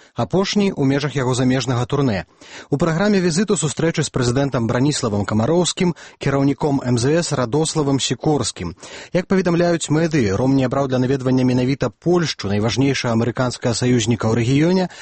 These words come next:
каб паспрабаваць пераканаць польскую дыяспару ў З Ш А, што ён зойме больш жорсткую пазіцыю ў адносінах да Расіі, чым цяперашні прэзідэнт З Ш А Барак Абама.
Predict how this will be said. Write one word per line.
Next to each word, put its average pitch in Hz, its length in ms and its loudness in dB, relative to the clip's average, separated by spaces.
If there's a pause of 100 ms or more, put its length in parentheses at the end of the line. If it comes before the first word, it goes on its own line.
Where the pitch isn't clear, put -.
(300)
каб 190 320 -2
паспрабаваць 156 720 0
пераканаць 123 560 -2
польскую 120 480 -2
дыяспару 113 480 0
ў 110 80 2
З 113 80 2
Ш 104 160 0
А, 147 160 2
што - 160 -4
ён 113 240 2
зойме 110 320 2
больш 147 480 0 (160)
жорсткую 117 640 -2
пазіцыю 147 560 0
ў 139 80 0
адносінах 113 400 0
да 127 160 -2
Расіі, 107 480 -2 (320)
чым 139 80 2
цяперашні 117 640 -2
прэзідэнт 107 400 -2
З 104 80 0
Ш - 160 -2
А 151 220 0 (340)
Барак 117 560 -2
Абама. 113 560 -2